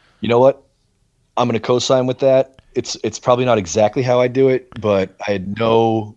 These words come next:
problem with any of it, and I kinda like that our number one sandwich is peanut butter and jelly.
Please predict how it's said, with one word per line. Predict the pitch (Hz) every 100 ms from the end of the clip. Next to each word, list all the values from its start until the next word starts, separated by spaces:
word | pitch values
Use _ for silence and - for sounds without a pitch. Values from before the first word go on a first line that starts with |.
| _
problem | 127 107
with | 104
any | 110 113
of | 113
it, | 120 110
and | 104
I |
kinda | - 113
like | 110 104 - - _ _ _ _
that | 107
our | 104
number | 101 101
one | 98
sandwich | - 95 92
is |
peanut | - 95 85
butter | 82
and | 80
jelly. | 78 73